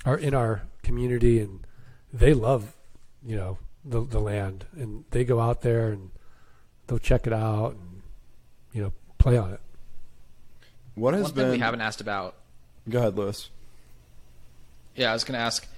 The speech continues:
Speaker 3: what is the, uh, you can kinda summarize this in short, but,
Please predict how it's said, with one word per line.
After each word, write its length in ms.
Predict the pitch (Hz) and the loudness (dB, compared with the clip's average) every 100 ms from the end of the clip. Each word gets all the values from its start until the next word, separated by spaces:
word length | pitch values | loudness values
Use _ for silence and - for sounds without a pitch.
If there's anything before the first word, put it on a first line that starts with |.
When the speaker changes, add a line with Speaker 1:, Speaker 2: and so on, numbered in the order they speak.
| - - | -18 -2
Speaker 3:
what 180 | 123 165 | 0 2
is 200 | 196 - | 0 -2
the, 440 | 139 135 123 117 - - - - | -2 -2 -2 -4 -8 -20 -18 -10
uh, 160 | 123 123 | -8 -8
you 100 | 120 | -10
can 120 | 131 | -8
kinda 160 | 120 117 | -6 -4
summarize 380 | - 113 104 104 | -2 -2 -2 -2
this 180 | 107 | -4
in 80 | 101 | -6
short, 300 | 95 120 110 | -2 0 0
but, 260 | 107 101 | 0 -2